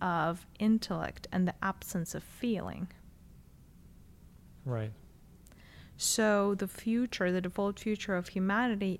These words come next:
Speaker 1: is the supremacy of the brain, the supremacy of intellect, the supremacy of science, which actually means the absolute absence of magic.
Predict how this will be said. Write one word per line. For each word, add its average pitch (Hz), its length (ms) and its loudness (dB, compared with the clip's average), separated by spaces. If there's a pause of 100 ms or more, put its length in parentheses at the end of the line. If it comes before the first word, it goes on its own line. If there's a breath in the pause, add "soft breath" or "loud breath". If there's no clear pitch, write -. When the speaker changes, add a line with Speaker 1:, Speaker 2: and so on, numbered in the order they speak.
Speaker 1:
is 180 540 0 (360 loud breath)
the 202 120 0
supremacy 196 760 0
of 160 180 -4
the 170 80 -2
brain, 175 600 0 (200)
the 190 140 -4
supremacy 175 720 -2
of 165 120 -4
intellect, 196 680 -4 (1800)
the 202 160 2
supremacy 214 680 2
of 156 140 -2
science, - 760 -2 (520 loud breath)
which - 160 -4
actually 208 580 2
means 160 420 0
the - 100 2
absolute 185 500 0
absence 185 440 -2
of 190 140 -12
magic. 180 560 -2